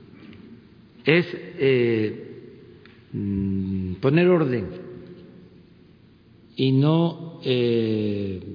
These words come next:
permitir que cualquier servidor público opinara. Hasta el presidente se sometió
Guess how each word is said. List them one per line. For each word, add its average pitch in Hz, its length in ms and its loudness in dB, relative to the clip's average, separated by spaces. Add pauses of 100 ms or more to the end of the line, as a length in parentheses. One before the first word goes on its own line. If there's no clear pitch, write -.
(260)
permitir 131 760 2 (1080)
que 117 760 2 (880)
cualquier 135 880 0 (680)
servidor 127 480 0
público 170 540 2 (1160)
opinara. 135 600 0 (3000)
Hasta 113 1200 -4
el 127 140 0
presidente 151 720 0
se 123 220 0
sometió 113 520 -2